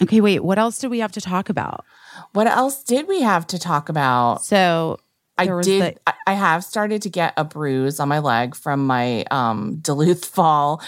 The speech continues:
Speaker 2: but it still doesn't hurt. It's so weird.
Speaker 1: You know what? You remember when I fell in the rain with Will?
Speaker 2: Yeah.
Speaker 1: The, m-, the, this, like, fatty part of the palm of my hand right here,
Speaker 2: Yeah.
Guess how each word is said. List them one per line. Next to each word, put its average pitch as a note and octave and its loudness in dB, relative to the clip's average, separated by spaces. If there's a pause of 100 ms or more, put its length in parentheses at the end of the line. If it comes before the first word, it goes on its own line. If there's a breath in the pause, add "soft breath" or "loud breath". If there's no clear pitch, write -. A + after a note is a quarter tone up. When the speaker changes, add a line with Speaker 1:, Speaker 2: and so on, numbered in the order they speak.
(160 loud breath)
Speaker 2:
but G#3+ 4
it B3 -2
still B3 2
doesn't A#3+ 0
hurt. F3+ 0
It's E3 -2
so F3 2
weird. D3 0 (500 loud breath)
Speaker 1:
You F#3 0
know F3+ 4
what? C#3+ 2 (120)
You F#3 4
remember E3+ 2
when F3+ 2
I D#3+ 0
fell C#3 0
in C#3 -2
the B2+ -2
rain B2+ -2
with C3+ -2
Will? B2+ 2 (220 loud breath)
Speaker 2:
Yeah. D3 0
Speaker 1:
The, F#3+ 0
m-, F#3 -2 (400)
the, F3 0 (480)
this, F3+ 0 (100)
like, D3 -6 (600)
fatty E3 0
part F#3 0
of D#3 -4
the D#3+ 0
palm D3+ 2
of D3+ -2
my D3+ 4
hand C#3+ 4
right F3 0
here, G3 2
Speaker 2:
Yeah. A#3 0